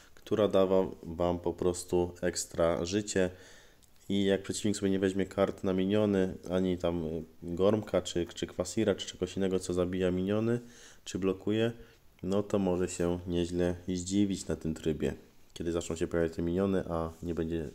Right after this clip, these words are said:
nie będą, nie będzie w stanie ich się pozbyć. U mnie oczywiście zagra Kaedmon w tym kostiumie najlepszym jego, y,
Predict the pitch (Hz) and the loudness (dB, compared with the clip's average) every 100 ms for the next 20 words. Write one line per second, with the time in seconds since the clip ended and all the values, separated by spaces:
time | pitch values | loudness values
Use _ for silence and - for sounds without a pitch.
0 | - 87 85 82 85 87 90 90 87 - | -4 0 0 0 -4 -2 0 2 0 0
1 | 82 85 80 - 85 82 90 85 76 - | -2 0 -2 -2 -4 -2 0 0 -2 -8
2 | - - - - - - - - 107 120 | -12 -18 -18 -16 -14 -16 -18 -4 0 4
3 | 120 110 113 110 - 107 101 101 98 98 | 4 4 2 0 2 2 4 4 4 4
4 | 98 101 - - - - - 98 101 104 | 2 0 -12 -20 -20 -18 -2 0 2 0
5 | 95 95 95 104 107 - - - 87 85 | 0 0 2 0 -4 -16 -20 -12 -10 -10
6 | - 101 98 98 95 - - - 98 98 | -2 0 2 0 -2 -4 -6 -2 0 2
7 | 95 95 - - - - - - - 92 | 2 -2 -4 -16 -20 -20 -20 -20 -6 -2
8 | 95 95 98 95 92 92 87 95 101 - | 2 2 2 0 0 0 2 2 0 -2
9 | - - _ - - - - - - - | -12 -20 _ -20 -20 -20 -20 -20 -20 -18
10 | - 82 82 | -8 -4 -4